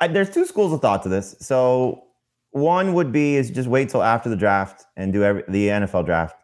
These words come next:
and do the entire draft all at once. Um, that way you have the rookies already there and you can just start everything from scratch. The other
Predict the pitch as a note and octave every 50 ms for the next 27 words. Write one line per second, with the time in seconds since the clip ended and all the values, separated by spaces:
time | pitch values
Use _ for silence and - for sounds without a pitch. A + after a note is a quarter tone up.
0 | - F2 F#2 F#2 F#2+ G2+ G2 G2 F2+ - G#2+ G2+ G2 F2+ D#2+ F#2 F2 E2+ - -
1 | F2 E2+ - - C#2+ D2+ D2+ C#2+ - - - _ _ _ _ _ _ _ - D#2+
2 | D#2 D#2+ D#2+ D#2+ D#2 D#2+ E2+ F2+ E2+ F2+ F2+ F2 F2 F2 E2+ E2 E2 E2 F2 F2
3 | - - F2 D#2+ E2+ D#2+ D#2+ E2 G#2+ A#2 A#2 A#2 A2+ - - D#2+ F2 F2 D#2 F2
4 | F2 E2 E2+ D2+ - - - - - - E2+ F2 E2+ E2 D2+ D2 D#2+ C#2+ C2+ D2+
5 | - - D2 C#2 B1+ - - - G2+ A2 B2 C3+ C3+ B2+ -